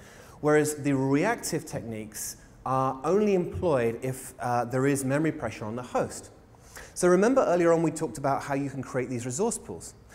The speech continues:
So let's say, for example, that I've got two V Ms that are,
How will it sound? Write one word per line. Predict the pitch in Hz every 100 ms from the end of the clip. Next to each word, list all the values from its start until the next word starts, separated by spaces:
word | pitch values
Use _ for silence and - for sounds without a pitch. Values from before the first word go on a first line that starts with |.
| -
So | - 170
let's | 202 240
say, | 233
for | 226
example, | 165 185 202 147
that | 135
I've | 127
got | 123 135 -
two | - 240
V | 185
Ms | 151 135 135 - - - -
that | 139
are, | 131 127 123